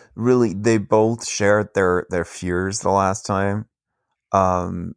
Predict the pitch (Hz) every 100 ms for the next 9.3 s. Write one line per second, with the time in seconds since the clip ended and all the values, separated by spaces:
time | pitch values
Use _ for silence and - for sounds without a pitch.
0 | - 104 110 127 220 240 - 95 104 107
1 | - 78 - 110 95 - 95 90 85 82
2 | - 80 78 78 - 82 82 78 - -
3 | - - - - 90 - - 80 - 76
4 | - 87 95 87 85 - - - - 85
5 | 85 - - - - - - - 98 135
6 | - 90 - 104 110 107 90 82 82 82
7 | 85 92 87 71 76 - _ - _ _
8 | - 95 95 110 107 95 92 101 107 85
9 | 78 85